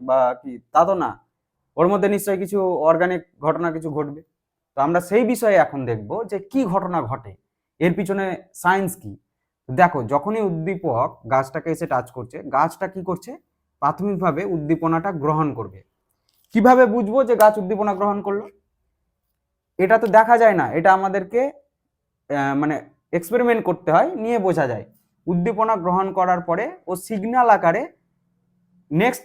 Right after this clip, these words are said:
একটা সেলে পাঠাবে, ঠিক আছে? উদ্দীপনা যেই গ্রহণ করলো গাছ, ও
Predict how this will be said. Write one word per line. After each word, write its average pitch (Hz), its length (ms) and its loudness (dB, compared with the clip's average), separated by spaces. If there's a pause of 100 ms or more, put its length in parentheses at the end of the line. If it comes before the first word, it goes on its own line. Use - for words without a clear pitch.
একটা 175 240 0
সেলে 185 260 0
পাঠাবে, 117 360 0 (140)
ঠিক 220 100 -8
আছে? 160 220 -2 (640)
উদ্দীপনা 196 500 -2
যেই 196 260 0
গ্রহণ 202 320 0
করলো 160 260 0
গাছ, 139 280 2 (720)
ও 156 80 0